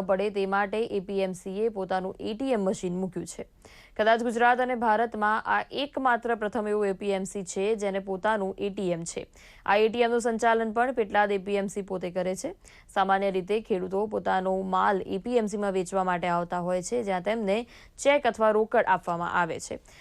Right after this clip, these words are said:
તે બંને કેસમાં ખેડૂતોને બેંકમાં જવું પડે છે. તેથી તેની જગ્યાએ જ્યાં માલ વેચે ત્યાં જ પૈસા પણ મળી રહે અને પૈસા પોતાના ખાતામાં ભરી પણ શકે તેવી સુવિધા પેટલાદ એ પી એમ સી દ્વારા કરવામાં આવી છે.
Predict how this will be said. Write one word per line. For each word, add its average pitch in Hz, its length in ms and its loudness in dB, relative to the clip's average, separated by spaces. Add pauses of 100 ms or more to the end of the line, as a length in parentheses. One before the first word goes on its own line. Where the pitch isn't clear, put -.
(160)
તે 220 120 0
બંને 233 360 2
કેસમાં 254 580 2
ખેડૂતોને 226 600 2
બેંકમાં 208 420 0
જવું 175 260 -2
પડે 185 280 -2
છે. 262 160 -6
તેથી 202 300 -4 (380)
તેની 196 260 -2
જગ્યાએ 196 500 4 (160)
જ્યાં 190 220 2
માલ 214 220 4
વેચે 233 300 4
ત્યાં 208 240 0
જ 202 140 -6
પૈસા 190 280 0
પણ 185 220 -4
મળી 180 220 -2
રહે 202 240 -4
અને 196 100 -2
પૈસા 190 420 -2 (300)
પોતાના 196 400 0
ખાતામાં 202 480 2
ભરી 233 180 0
પણ 233 240 2
શકે 190 300 -2
તેવી 180 240 -4
સુવિધા 202 360 -2 (400)
પેટલાદ 233 540 4
એ 214 40 2
પી 202 220 0
એમ 196 60 -2
સી 196 180 -6
દ્વારા 180 240 -2
કરવામાં 165 440 -6
આવી - 340 -4
છે. - 100 -14